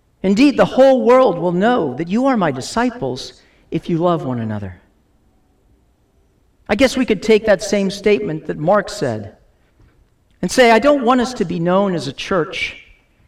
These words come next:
that has a grandiose building and a wonderful band and unbelievable programs. I want us to be known as a church that loves. Love is the most precious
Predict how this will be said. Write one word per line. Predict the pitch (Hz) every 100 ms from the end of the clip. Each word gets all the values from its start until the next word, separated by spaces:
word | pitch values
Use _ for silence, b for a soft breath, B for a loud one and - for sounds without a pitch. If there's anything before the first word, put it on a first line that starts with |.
| _ _ -
that | 156
has | 196
a | 180
grandiose | 135 202 208 202 190 175 147
building | 156 170 165 135 101 87 - _ _ _ _ _ _ _ _ _ _ _
and | 165
a | 190
wonderful | 170 240 226 214 202 160
band | 131 185 170 117 90 - _ _ _ _ _ _ _ _ _
and | 185
unbelievable | - 247 277 247 226 233 214 185 170
programs. | - 202 196 170 151 107 - - - - - _ _ _ _ _ _ _ _ _ _ _
I | 202
want | 208 277 302
us | -
to | 226
be | 202
known | 170 165
as | 175 180
a |
church | 175 156 143
that | - -
loves. | 214 214 - - - - - - _ _ _ _ _ _ _ _ _ _ _ _ _ _ _ - _ _ _ _ _ _ _ _ 202
Love | 254
is | 254 214
the | 202
most | 214 214 208
precious | - 214 - 175 - - -